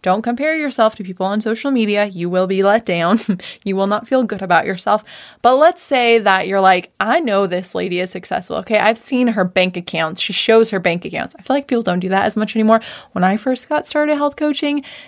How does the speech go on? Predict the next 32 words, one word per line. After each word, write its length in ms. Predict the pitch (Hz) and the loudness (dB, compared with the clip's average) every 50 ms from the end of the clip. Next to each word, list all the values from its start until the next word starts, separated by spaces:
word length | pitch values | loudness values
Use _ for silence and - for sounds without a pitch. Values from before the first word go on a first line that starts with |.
| - _ _ - | -20 _ _ 0
income 400 | 196 196 208 - 240 247 247 254 | 2 2 2 0 0 0 2 2
reports 420 | 254 247 - 269 262 277 - - | 2 2 4 4 4 4 2 2
were, 160 | 214 190 190 | 2 4 6
like, 180 | 185 185 185 180 | 6 4 4 2
very 500 | 170 185 175 170 175 175 175 175 180 180 | 0 0 2 2 4 4 4 2 2 0
big 480 | 180 170 - - 165 156 - 233 226 | -2 -2 0 0 2 4 4 2 2
and 100 | 202 185 | 0 0
it 40 | - 175 | -2 -2
was, 100 | 175 165 | 0 -2
like, 140 | 160 170 | -2 -2
a 40 | 180 | -4
thing. 300 | - - 175 214 247 226 - | -4 -2 0 2 2 0 0
I 60 | - 226 | -2 -2
feel 140 | - 339 | -2 -2
like 120 | 392 392 - | -2 0 0
I 40 | 392 | -2
don't 140 | 359 330 | -2 -2
see 140 | - - 302 | 0 0 0
that 160 | 254 - - | 2 2 0
anymore. 320 | - 175 160 - - - - _ | 0 -2 -4 -4 -6 -8 -8 _
Maybe 260 | - 214 233 240 247 240 | 2 2 4 4 4 2
it's 140 | 233 233 | 2 0
because 180 | - 196 202 180 | -2 -6 -4 -2
I'm 140 | 180 175 165 | -2 -2 -2
not 160 | 165 - - | -4 -6 -8
consuming 460 | - - 180 - - 190 202 214 214 | -8 -10 -8 -6 -4 -2 0 0 0
that 140 | 214 208 208 | 0 -2 -4
kind 160 | - 214 202 | -4 -6 -6
of 60 | 202 | -4
content 380 | - - 202 202 208 220 208 - | -2 -2 -2 -2 -2 -4 -4 -2
anymore, 320 | 208 208 208 208 208 208 | -2 -2 0 0 0 2
but 240 | 202 190 170 - - | 4 2 2 2 0